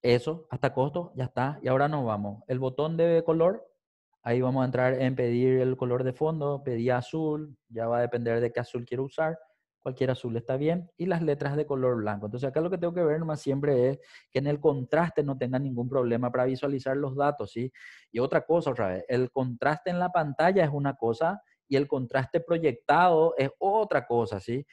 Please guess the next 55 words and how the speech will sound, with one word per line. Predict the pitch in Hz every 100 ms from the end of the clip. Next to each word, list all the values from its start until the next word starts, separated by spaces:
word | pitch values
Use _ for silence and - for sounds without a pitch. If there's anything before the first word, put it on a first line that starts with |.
| _
Entonces, | _ 123 123 -
para | 131 131
mí | 139 170
puede | 156 156 151
verse | 139 139
una | 151 143
combinación | 147 147 139 135
de | 143
colores | 139 127 139
fantástica | 147 131 117 147 151 160
en | 165
la | 160
pantalla, | 160 160 170 165
pero | 160
justo | - 214 214 170
tengo | 156 156
que | 156
hacer | 160
una | 151
reunión, | 151 151 139 147
tengo | 143 143
que | 156
proyectar, | 160 160 156 175 202 - - -
y | 135
ahí | 139
sí | 151
que | 156
no | 156
se |
ve | 143
absolutamente | 139 139 135 131 135 127 135 131
nada | 123 135 143
por | 139
el |
tema | 120 117
de | 131
la | 143
luz, | 131 143 143 143
etcétera. | - 131 139 156 - - _ -
Entonces, | 123 135 151 156 _ _ -
vamos | 123 135
a | 135
tener | 135 120 120
que | 135 135
entender | 131 131 120 123 127
que | 123
siempre | - 147 156 160 139
es |
bueno | 139 127 131 127
poner | 123 113 110
un | 117
color | 117 123
oscuro | 120 - 127 143 143
y | 120
un | 127 131